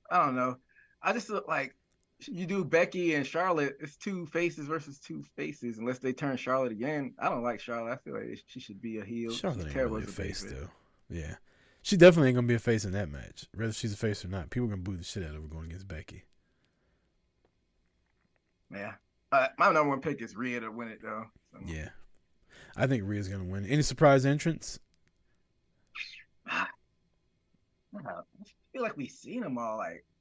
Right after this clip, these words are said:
Speaker 2: Yeah.
Speaker 1: what could you really get as a surprise? I'm trying to think maybe somebody in W C W that we may have forgotten about. Bring back Tori Wilson.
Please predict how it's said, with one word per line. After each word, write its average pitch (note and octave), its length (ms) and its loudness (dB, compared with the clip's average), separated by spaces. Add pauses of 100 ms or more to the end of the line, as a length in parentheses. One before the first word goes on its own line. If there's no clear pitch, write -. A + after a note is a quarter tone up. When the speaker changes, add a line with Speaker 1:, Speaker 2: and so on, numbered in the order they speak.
Speaker 2:
Yeah. E2 140 -6
Speaker 1:
what F#2 100 -2
could C#3 120 -10
you C3 80 -4
really C#3+ 300 0
get C3+ 240 -4
as B2+ 200 -8
a A#2 80 -10
surprise? G2+ 800 -10 (1200)
I'm C3 60 -14
trying D3+ 200 -4
to - 60 -14
think C#3 220 -6
maybe C3 560 -8 (760)
somebody C3+ 440 -4
in A#2+ 120 -8
W C3 280 -6
C C3 160 -6
W C3+ 420 -2
that B2 280 0 (140)
we B2+ 100 -12
may C3 140 -10
have B2+ 100 -8
forgotten C3 460 -6
about. B2+ 400 0 (840)
Bring D#3 140 -4
back D3 200 2
Tori C3 240 0
Wilson. G2 460 -8